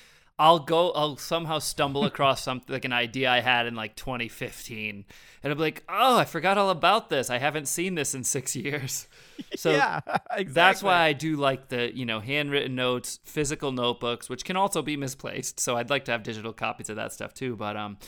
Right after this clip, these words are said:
Speaker 1: yeah, scheduling time to, like, make sure you're working on stuff, whether it's, like, um, anything. I mean, that could be sitting down and writing. That could be practicing something. That could be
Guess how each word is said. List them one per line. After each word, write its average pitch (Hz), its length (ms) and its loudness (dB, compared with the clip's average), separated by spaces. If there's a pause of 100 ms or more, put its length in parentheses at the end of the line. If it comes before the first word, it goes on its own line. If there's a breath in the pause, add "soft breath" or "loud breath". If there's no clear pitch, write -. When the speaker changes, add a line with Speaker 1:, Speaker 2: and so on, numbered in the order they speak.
(320 loud breath)
Speaker 1:
yeah, 160 160 4
scheduling 190 580 -2
time 165 320 -2
to, 160 120 -8
like, 131 200 -2
make 127 180 -2
sure 147 140 -6
you're 127 140 -2
working 131 320 -6
on 139 100 -4
stuff, 143 320 -2
whether 127 240 -2
it's, 120 240 -2
like, 110 300 -6 (520)
um, 101 380 -6 (440)
anything. 135 500 -2
I 127 60 -6
mean, 131 140 -4
that 139 180 -2
could 139 120 -10
be 120 480 -4 (460)
sitting 127 340 -4
down 117 220 0
and 110 140 -6
writing. 147 400 0
That 110 100 -8
could - 100 -20
be 107 100 -10
practicing 139 640 -4
something. 156 360 -4
That 101 160 -8
could 107 120 -14
be 104 320 -8